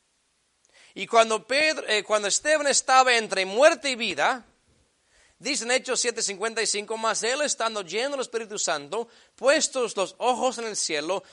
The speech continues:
vio la gloria de Dios y a Jesús que estaba", ¿dónde? A la diestra de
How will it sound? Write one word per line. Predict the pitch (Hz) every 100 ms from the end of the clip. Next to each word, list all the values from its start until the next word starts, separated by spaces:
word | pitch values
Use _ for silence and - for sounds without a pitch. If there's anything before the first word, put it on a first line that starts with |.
| _
vio | 123 170 254 294
la | 262 214
gloria | 156 143 185 240 302 294
de | 247
Dios | 208 180 233 214
y | 208
a |
Jesús | 180 190 170 247 311 339 -
que | 190
estaba", | - - 233 285 311 320 339 240
¿dónde? | 240 330 359 359 - _ _ _ _ _ _ _ _ -
A | 190
la | 180 165
diestra | 131 202 254 - - 226 226 226 196 -
de | 127 190 196 190 190 185